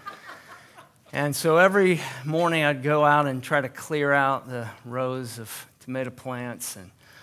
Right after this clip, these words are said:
all of these little worms that were attacking them. And then, and eventually, eventually, we had one tomato. And, uh,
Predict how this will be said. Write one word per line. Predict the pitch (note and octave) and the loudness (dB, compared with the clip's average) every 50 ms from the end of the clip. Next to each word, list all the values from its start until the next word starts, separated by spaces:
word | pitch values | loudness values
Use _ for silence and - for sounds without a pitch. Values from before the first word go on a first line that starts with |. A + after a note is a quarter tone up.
| - - - - - _ _ | -20 -20 -20 -20 -20 _ _
all | - A#2 A#2+ A#2+ B2 | -10 -6 -6 -4 -4
of | A#2+ A#2 | -6 -6
these | A#2+ B2 A#2 - - | -8 -10 -10 -10 -8
little | B2 B2 A#2 A2+ | -8 -8 -8 -8
worms | A2 A2+ A#2+ A#2 A#2 A#2+ A#2 A2+ A2 - - | -10 -10 -10 -8 -8 -8 -8 -10 -10 -10 -10
that | - - - A2 | -12 -12 -14 -16
were | A2 G#2+ G#2 | -18 -18 -18
attacking | G2+ - - B2+ A#2+ A2+ - - A#2+ A2 G#2+ | -16 -14 -10 -10 -10 -10 -10 -12 -14 -14 -12
them. | G2+ G2+ G#2 G#2 G#2 | -14 -14 -14 -14 -14
And | G2+ G2+ G#2 | -14 -14 -10
then, | A#2 B2+ B2 A#2 - - - - - - - - - - - - _ _ _ _ _ _ _ - | -8 -8 -8 -10 -12 -18 -20 -20 -20 -20 -20 -20 -20 -20 -20 -20 _ _ _ _ _ _ _ -2
and | C#3 D3 D3 | 0 2 2
eventually, | C#3+ C3 D3 F#3+ A3+ B3 A#3+ - - F#3+ F3+ D#3+ D#3 D#3+ D#3 D#3+ E3+ | 2 4 4 6 6 6 4 2 2 2 2 4 4 4 4 4 4
eventually, | E3+ D#3 C#3 C#3+ C3+ C3+ F3 G3 G#3 - - E3+ D#3 C3 B2+ A#2 G#2 G2 - - - - - - - - - - - _ _ _ _ _ _ _ - - - _ | 2 0 -2 -4 0 2 4 4 4 2 0 -2 -2 -2 -2 -4 -6 -8 -12 -14 -14 -14 -16 -16 -18 -20 -20 -20 -20 _ _ _ _ _ _ _ -20 -20 -20 _
we | C3 B2+ C3 B2 | -10 -8 -8 -4
had | B2+ C3+ C3 B2+ B2 A2+ A2 A#2+ | -2 0 0 0 0 -2 -6 -6
one | C3 C#3 C#3+ C#3+ C#3 | -6 -4 -4 -6 -6
tomato. | - C3+ B2+ A#2 G#2 G#2 G2+ G2 - _ _ _ _ _ _ _ - - - - - - - - - - - - - - - - _ _ _ _ _ _ _ _ _ _ _ - | -6 -6 -6 -6 -6 -8 -12 -14 -18 _ _ _ _ _ _ _ -20 -20 -20 -20 -20 -20 -20 -20 -20 -20 -20 -20 -20 -20 -20 -20 _ _ _ _ _ _ _ _ _ _ _ -12
And, | - B2 B2 B2 B2 B2 B2 B2 A#2+ A#2+ | -8 -4 -2 -2 -2 -2 -2 -4 -4 -4
uh, | A#2 A2+ A2 G#2+ | -4 -2 -2 -4